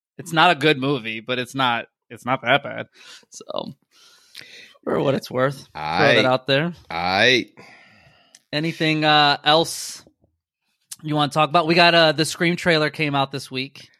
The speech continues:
Speaker 1: I have
Speaker 2: Uh,
Speaker 1: not watched it
Speaker 2: I have
Speaker 1: yet,
Speaker 2: not, I have
Speaker 1: but,
Speaker 2: not
Speaker 1: uh,
Speaker 2: seen it, and I'm not, I, I will have to definitely take a look at it. So
Speaker 1: I
Speaker 2: ready.
Speaker 1: don't, I don't like to watch trailers 'cause I don't wanna give anything away if I don't have to.
Speaker 2: I,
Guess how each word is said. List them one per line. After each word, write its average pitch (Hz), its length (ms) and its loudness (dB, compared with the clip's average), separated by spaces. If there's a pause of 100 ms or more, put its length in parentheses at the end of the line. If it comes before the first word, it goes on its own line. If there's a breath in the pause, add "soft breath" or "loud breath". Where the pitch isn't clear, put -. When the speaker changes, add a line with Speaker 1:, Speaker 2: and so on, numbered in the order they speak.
Speaker 1:
I 143 100 2
have 147 100 2
Speaker 2:
Uh, 143 40 -2
Speaker 1:
not 143 160 0
watched 139 340 0
it 131 100 -2
Speaker 2:
I 117 60 4
have 127 100 4
Speaker 1:
yet, 127 60 -4
Speaker 2:
not, 131 200 0
I 117 60 2
have 120 80 2
Speaker 1:
but, 123 40 -4
Speaker 2:
not 127 140 2
Speaker 1:
uh, - 40 -6
Speaker 2:
seen 123 260 0
it, 127 180 -2
and 101 160 0
I'm 107 160 4
not, 110 260 2 (100)
I, 92 280 -6
I 98 240 -2
will 92 380 -8
have 98 260 -2
to 90 380 -6
definitely 92 400 -2
take 90 180 -4
a 80 40 -6
look 98 280 -6
at 107 140 0
it. - 200 -10
So 71 480 -10 (280)
Speaker 1:
I - 60 -20
Speaker 2:
ready. 165 240 -2
Speaker 1:
don't, 208 200 0
I 139 100 0
don't 165 280 0
like 147 220 0
to 151 60 0
watch 131 320 0
trailers 139 760 -4
'cause 123 360 -6 (160)
I 127 120 2
don't 151 180 0
wanna 147 160 4
give 131 560 0
anything 135 400 0
away 117 440 -2
if - 140 -14
I 113 80 -6
don't 110 180 -12
have 110 280 -16
to. - 180 -20 (140)
Speaker 2:
I, - 120 -6